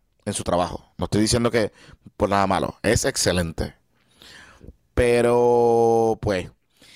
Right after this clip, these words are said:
y lo que sí pasó, porque me enteré, es que hubo una, un mensajito de texto y una llamadita, eh,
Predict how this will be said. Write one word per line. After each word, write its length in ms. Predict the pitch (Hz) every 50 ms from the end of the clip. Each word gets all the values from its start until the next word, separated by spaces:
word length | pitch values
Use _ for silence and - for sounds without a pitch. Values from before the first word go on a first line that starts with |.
| - _ _
y 140 | - 107 104
lo 120 | 101 98
que 140 | 87 95 90
sí 160 | - - 95
pasó, 540 | 87 101 101 98 156 175 185 175 170 185 - -
porque 280 | - 104 - 95 90 87
me 80 | 90
enteré, 680 | 87 82 - 90 85 98 160 185 175 170 175 190 - _ _ _ _ _ _ _ _ _ _ _
es 180 | - - 85 - _
que 160 | - 156 160
hubo 220 | 147 127 110 101 104
una, 1400 | 107 107 110 113 117 117 120 120 117 120 117 117 120 117 117 117 120 120 117 117 117 120 117 117 117 120 120 123 123
un 80 | 117
mensajito 440 | 117 127 131 - - 139 139 143 139 156
de 40 |
texto 680 | - - 208 208 214 - - - - 165 220 - - _ _ _ _ _ _ _ _ _ _ _ _ _ _ _ _ _ _ _ _ _ _ _ _ _ _ _ _ _ _ _ _ - - -
y 100 | - 85
una 180 | 90 90 92 98
llamadita, 800 | 107 120 131 151 165 180 180 175 175 - - 147 135 156 208 254 _ _ _ _ _ _ _ _ _ _ _ _ _ _ _ _ _ _ _ _ _ _ _ _ _ _ _ _
eh, 840 | - 98 98 95 95 90 87 85 82 80 78 78 78 76 69 64 55